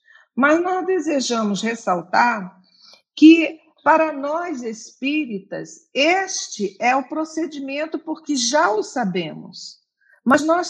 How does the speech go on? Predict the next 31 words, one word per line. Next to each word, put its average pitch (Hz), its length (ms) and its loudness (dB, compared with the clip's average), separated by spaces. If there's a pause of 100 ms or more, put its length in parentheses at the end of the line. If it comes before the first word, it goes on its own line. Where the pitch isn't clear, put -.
sabe-, 254 400 -2
é, 254 240 0
nós 240 260 -6
temos 311 300 -8
conhecimento 240 1200 -6 (340)
que 247 220 0
grupos 320 680 4
religiosos 233 920 2
de 202 160 -12
diversos 220 800 -2
segmentos 208 800 -6
religiosos 185 1000 0 (320)
se - 220 4
encontram 320 720 2
neste 339 400 -4
momento 269 640 -4
em 277 120 -6
oração. 262 760 -4 (360)
E 311 100 6
dentro 370 380 -2
dos 359 160 -2
preceitos 330 1120 0
das 220 200 -4
suas 240 320 -6
religiões, 208 840 -2
das 196 180 -4
suas 190 240 -6
filosofias, 190 840 -2
das 175 240 -6
suas 185 220 -4
doutrinas, 208 680 -2